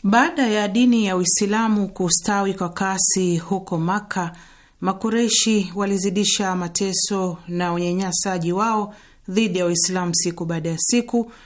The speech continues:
na kuwawekea shinikizo zaidi. Katika mwaka wa tano wa kubaathiwa Mtume, rehma na amani ya Allah iwe juu yake na kizazi chake, wakati ukatili na maudhi ya washirikina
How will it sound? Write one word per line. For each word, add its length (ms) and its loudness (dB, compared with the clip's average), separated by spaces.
na 320 -2
kuwawekea 600 -2
shinikizo 480 -2
zaidi. 480 -4
Katika 300 0
mwaka 240 2
wa 100 0
tano 680 0
wa 100 -2
kubaathiwa 540 -2
Mtume, 680 -4
rehma 340 -4
na 100 -2
amani 260 -4
ya 100 -6
Allah 280 -6
iwe 140 -4
juu 120 -2
yake 260 -6
na 100 -8
kizazi 340 -8
chake, 520 -8
wakati 500 0
ukatili 680 0
na 100 -2
maudhi 400 -2
ya 60 0
washirikina 840 -2